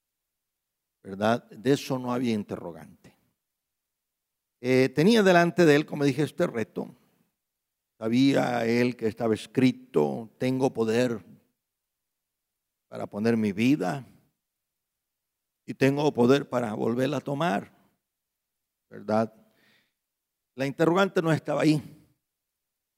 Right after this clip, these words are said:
¿verdad? Y sabemos nosotros, también dijo, "Ha llegado la hora para que el Hijo del Hombre sea glorificado". Si el grano de trigo no cae en tierra y muere, queda solo, pero si muere,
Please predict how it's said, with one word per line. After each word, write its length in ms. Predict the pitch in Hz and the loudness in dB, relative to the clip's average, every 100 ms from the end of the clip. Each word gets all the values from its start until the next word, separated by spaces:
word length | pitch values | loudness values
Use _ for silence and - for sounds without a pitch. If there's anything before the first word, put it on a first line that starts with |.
| _ _ _ | _ _ _
¿verdad? 420 | 113 110 131 151 - - | -8 0 2 0 -6 -10
Y 440 | 120 113 113 113 104 | -4 0 0 -2 -2
sabemos 400 | 147 165 160 131 | 0 0 0 -8
nosotros, 560 | 117 - 131 165 180 | -2 2 2 2 -2
también 420 | - 131 127 117 | -2 -2 0 0
dijo, 920 | 110 117 110 - 180 139 107 87 87 107 _ _ 113 | 0 0 0 0 2 0 -2 -6 -14 -20 _ _ -8
"Ha 100 | 123 | 0
llegado 400 | 127 131 143 135 | 2 2 4 4
la 100 | 131 | 4
hora 340 | 147 175 156 _ _ _ _ _ _ _ _ _ _ _ _ _ _ _ _ | 4 2 -4 _ _ _ _ _ _ _ _ _ _ _ _ _ _ _ _
para 180 | 120 | -18
que 120 | - 104 | -10 -8
el 100 | 110 | -4
Hijo 160 | 110 | -2
del 100 | 110 | 0
Hombre 400 | 120 120 110 104 - _ _ _ | 0 0 -4 -8 -14 _ _ _
sea 280 | - - 131 | -12 -8 -6
glorificado". 840 | 131 127 110 139 - 247 117 - - _ _ _ _ _ _ _ _ _ _ _ _ _ _ _ - | -4 -6 -6 -8 -2 0 0 -2 -8 _ _ _ _ _ _ _ _ _ _ _ _ _ _ _ -4
Si 140 | 151 | 0
el 120 | 151 | 2
grano 240 | 151 190 175 | 2 4 4
de 120 | 147 | 4
trigo 460 | - 160 170 180 | 4 4 4 2
no 240 | 156 151 147 | 2 -2 -2
cae 300 | 151 175 131 | -4 -4 -4
en 160 | 127 | -8
tierra 400 | - 131 156 131 | -6 -6 -6 -6
y 20 | 113 | -8
muere, 420 | 117 139 139 120 | -8 -8 -8 -8
queda 280 | 117 101 101 | -6 -8 -8
solo, 680 | - - 135 131 147 185 | -10 0 2 4 2 2
pero 280 | 143 120 113 | 0 2 2
si 260 | - 120 113 | -2 -6 -4
muere, 840 | 117 131 147 160 123 120 135 | 0 2 4 2 -2 -4 -6